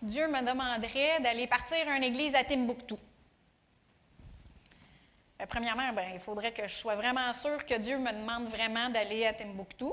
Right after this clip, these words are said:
parce que, comme qu'on disait tantôt, euh, si je pars, euh, comme Pierre sans avoir l'ordonnance, euh, vient, ben, euh, je vais me planter. Deuxièmement, il faudrait vraiment que j'aie une révélation que Dieu m'aime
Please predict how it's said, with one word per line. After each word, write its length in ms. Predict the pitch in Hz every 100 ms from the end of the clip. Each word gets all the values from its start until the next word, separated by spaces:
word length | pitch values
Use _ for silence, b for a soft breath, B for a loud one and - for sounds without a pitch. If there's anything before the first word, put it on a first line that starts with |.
| -
parce 180 | 196 -
que, 480 | 190 185 180 180 -
comme 180 | 233 220
qu'on 160 | 220
disait 300 | 208 196 233
tantôt, 480 | 240 220 196 247 233
euh, 140 | 196 170 - B B B _ -
si 80 |
je 140 | 220 -
pars, 320 | 233 226 220
euh, 220 | 208 185 180 -
comme 180 | 240 214
Pierre 460 | 180 233 220 226 -
sans 140 | -
avoir 400 | 226 208 220 214
l'ordonnance, 680 | 214 214 202 208 214 208 -
euh, 160 | 208 185
vient, 400 | 196 214 247 277
ben, 100 | 220
euh, 340 | 208 196 202
je 60 | 202
vais 120 | 196
me 60 | 196
planter. 400 | 190 185 262 480 - B B B B B B B _ 208
Deuxièmement, 880 | 208 311 302 269 254 247 254 269 254 - - - _ _ _ _ _ _ -
il 80 | 214
faudrait 320 | 233 220 240
vraiment 340 | 226 269 294
que 140 | 294 247
j'aie 180 | 240
une 120 | 247 226
révélation 680 | 240 240 233 214 - 269 262 -
que 120 | 220
Dieu 300 | 202 202 233
m'aime 560 | 226 214 208 285 415